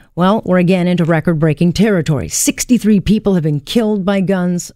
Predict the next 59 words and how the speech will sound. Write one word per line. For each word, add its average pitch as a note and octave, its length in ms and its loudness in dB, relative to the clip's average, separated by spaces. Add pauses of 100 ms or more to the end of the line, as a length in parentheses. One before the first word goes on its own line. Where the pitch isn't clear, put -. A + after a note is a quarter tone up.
four A#3 260 0
hundred E3 300 0
twenty-seven D#3 680 -2
shootings, G3 600 0 (360)
and D3 100 -6
six - 220 -4
hundred E3 260 0
forty D#3 300 -2
people G3+ 340 0
who D#3 100 2
have C#3+ 100 0
been D3 260 0
injured E3 500 0
in C3+ 440 0
those D3 340 -2
shootings. - 500 -4 (640)
That's A#3 140 -4
a G#3+ 40 2
hundred G#3+ 340 -4
fifty A3 240 -2
more G#3+ 180 0
than F#3+ 120 0
last E3+ 380 -2
year. A#3+ 320 0 (500)
Gun C4+ 200 -2
crime's D3 320 -4
now D#3 140 0
up - 100 -4
thirty A#3+ 520 -2
percent F#3+ 640 -4
from G3 220 0
twenty F#3 400 0
eighteen. G#3+ 640 -2 (400)
And B3 80 2
the C4+ 60 2
numbers D4 300 -2
are G#3 40 0
just F3+ 200 -2
gonna E3+ 120 2
continue E3 420 0
to C3+ 80 -4
spike E3 280 -4
because G3 300 -2
gun G#3 200 -2
violence F3+ 380 -4
is F#3 80 -2
a F#3 60 2
daily E3+ 340 0
thing. B3+ 260 0
It's - 160 -6
now D#3 120 2
moving E3 320 0
so D3 160 -2
fast E3 360 -2
in D#3+ 60 0
the D3+ 80 0
G E3+ 240 -2
T E3 180 2
A, D#3 240 0